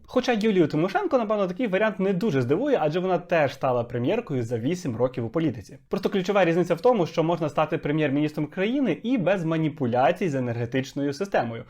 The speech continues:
Ну, але всі мають десь починати. Чи не так, Юлія Володимирівна? Четвертий факт. Ріші Сунак — прихильник Брекзиту і колишній великий шанувальник Бориса Джонсона. Колишній, бо у липні цього року він та міністр охорони здоров'я подали у відставку з уряду Бориса Джонсона,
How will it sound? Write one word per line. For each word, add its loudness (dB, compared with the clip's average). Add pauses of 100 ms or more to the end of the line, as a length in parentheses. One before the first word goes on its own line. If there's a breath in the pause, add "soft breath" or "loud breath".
(200 loud breath)
Ну, -2
але -2
всі -6
мають -2
десь -8
починати. -6
Чи -12
не -6
так, -8
Юлія -2
Володимирівна? -8 (200)
Четвертий 0
факт. -14 (200)
Ріші -4
Сунак — -4
прихильник -2
Брекзиту 0
і -2
колишній 0
великий -2
шанувальник -2 (260 loud breath)
Бориса -2
Джонсона. -8 (480 loud breath)
Колишній, 0 (120)
бо 0
у 2
липні 0
цього 0
року -2
він 0
та -4
міністр -2
охорони -6
здоров'я 0
подали -2
у -6
відставку -2
з -4
уряду -2
Бориса 0
Джонсона, -4